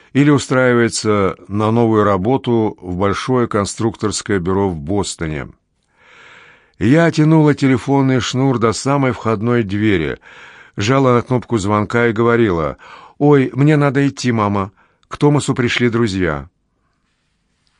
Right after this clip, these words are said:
Теперь, когда он исчез из моей жизни,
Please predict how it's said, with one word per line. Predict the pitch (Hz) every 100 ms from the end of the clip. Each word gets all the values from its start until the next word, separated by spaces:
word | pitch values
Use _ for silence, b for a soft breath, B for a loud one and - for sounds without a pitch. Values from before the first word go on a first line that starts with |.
| _ _ -
Теперь, | 117 131 117
когда | 107 98 107
он | 104 95
исчез | 92 101 98
из | 90
моей | 90 95
жизни, | 90 127 104 95 71